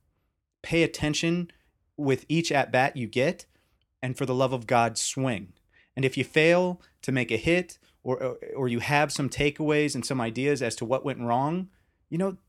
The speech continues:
that's epic. Keep going. Swing again. You'll get another at-bat. Do not give up on, uh, based off the first failure. It's almost guaranteed. Spend some time doing the post-mortem review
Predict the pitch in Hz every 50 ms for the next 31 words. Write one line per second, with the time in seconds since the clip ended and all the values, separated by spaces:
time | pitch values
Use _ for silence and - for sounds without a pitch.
0 | _ _ 180 160 165 - - - 175 196 202 - - - - - _ _ _ _
1 | _ _ _ _ _ - - 196 190 - 190 190 202 190 151 107 98 - - _
2 | _ - - - 175 180 180 180 170 143 131 165 185 185 151 104 95 107 139 139
3 | - 170 165 170 160 156 151 147 151 151 143 135 - - 147 160 147 101 - -
4 | _ _ - 135 135 135 143 151 156 156 151 139 147 135 139 147 156 151 156 _
5 | _ _ _ _ _ _ - 139 139 143 143 - 143 - 147 143 135 135 127 117
6 | 117 - 139 143 - - 147 - - 143 - - 156 147 143 - - 147 147 151
7 | 143 117 107 - - _ _ _ _ _ - - - 165 160 156 147 - - -
8 | 151 147 135 131 123 - - - 180 170 110 92 92 - - _ _ _ _ _
9 | _ _ _ _ _ _ _ _ _ _ _ _ _ _ _ _ _ _ _ _
10 | _ _ _ _ _ _ _ _ _ - - - - - 156 165 170 165 - 180
11 | 165 - - 165 170 165 165 143 143 147 151 151 151 143 - - 160 156 143 -
12 | 156 156 156 160 156 151 143 135 127 131 170 185 160 131 127 127 131